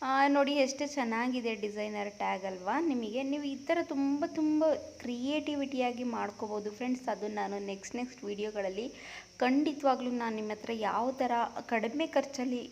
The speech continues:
ಆ, ನಾವು ಈ ಥರ ಡೋರಿಗೆ ಅಂದರೆ, ಆ, ಟ್ಯಾಗ್‌ಗಳನ್ನ ಮಾಡ್ಕೊಳ್ಳೋದು ಅಂತ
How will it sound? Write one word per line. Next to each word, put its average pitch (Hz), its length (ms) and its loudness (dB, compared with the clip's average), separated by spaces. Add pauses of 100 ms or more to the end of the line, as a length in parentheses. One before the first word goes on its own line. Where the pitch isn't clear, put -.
ಆ, 220 260 2
ನಾವು 220 360 0 (540)
ಈ 262 80 2
ಥರ 262 220 6
ಡೋರಿಗೆ 226 420 2
ಅಂದರೆ, 233 520 -2
ಆ, 196 200 0
ಟ್ಯಾಗ್‌ಗಳನ್ನ 208 580 0
ಮಾಡ್ಕೊಳ್ಳೋದು 196 600 -6
ಅಂತ 190 200 -6